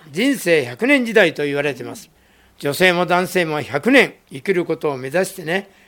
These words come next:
前向きに生きましょうということですね。あとは福祉社会の狭間の中で支え合いで地域を活性化しましょう。で、もう一つは防災、防犯、交通、生活環境。この地域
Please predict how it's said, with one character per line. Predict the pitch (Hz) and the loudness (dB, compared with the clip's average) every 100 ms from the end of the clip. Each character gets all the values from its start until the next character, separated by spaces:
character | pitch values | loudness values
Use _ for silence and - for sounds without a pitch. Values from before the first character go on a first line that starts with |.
| _ | _
前 | 143 156 | -6 -4
向 | 240 | -4
き | 220 269 | -4 -2
に | 247 269 _ _ - | -2 -4 _ _ -12
生 | |
き | 127 | -6
ま | 151 156 | -4 -2
し | 151 | -2
ょ | |
う | 135 | -4
と | - _ _ 147 | -10 _ _ -8
い | |
う | 127 | -6
こ | 139 | -6
と | 135 131 | -8 -8
で | 123 | -10
す | - | -8
ね。 | 143 151 _ _ _ _ | -6 -6 _ _ _ _
あ | 214 185 | -4 0
と | 269 | 2
は | 180 156 _ _ _ | 0 -2 _ _ _
福 | 160 | -6
祉 | 190 190 | -4 -4
社 | 185 | 0
会 | 175 202 | 2 2
の | 170 156 | 0 -4
狭 | 143 151 | -6 -6
間 | 196 | -4
の | 196 | -2
中 | 196 214 190 | -2 -2 -2
で | 147 127 _ _ | -4 -10 _ _
支 | - - 143 180 | -12 -8 -4 0
え | 214 214 | 2 2
合 | 214 | 2
い | 208 | 2
で | 208 | 0
地 | - 277 | 0 -4
域 | 277 185 | -4 -4
を | 156 | -4
活 | - 143 | -6 -2
性 | 233 | 0
化 | 247 240 | 2 0
し | 196 | 0
ま | 196 | -2
し | - | -2
ょ | 151 - _ _ _ _ 196 | -6 -10 _ _ _ _ -8
う。 | |
で、 | 180 | -2
も | 214 | -2
う | 262 | -2
一 | 349 339 | -6 -4
つ | 269 | 0
は | 160 - _ _ _ | 0 -2 _ _ _
防 | 147 143 147 156 | -14 -2 2 2
災、 | 143 143 123 - _ - | 2 2 0 -10 _ 0
防 | 156 180 | 4 4
犯、 | 175 156 151 _ _ | 2 -2 -4 _ _
交 | - 165 220 | 0 4 4
通、 | 220 190 - _ _ _ | 4 0 0 _ _ _
生 | - 180 | 0 4
活 | 202 220 - | 6 4 4
環 | 190 139 | -2 -2
境。 | 139 - _ _ - | -10 -20 _ _ -8
こ | 170 | -2
の | 180 | -2
地 | 170 185 | -2 -4
域 | 202 202 185 | -2 -2 -2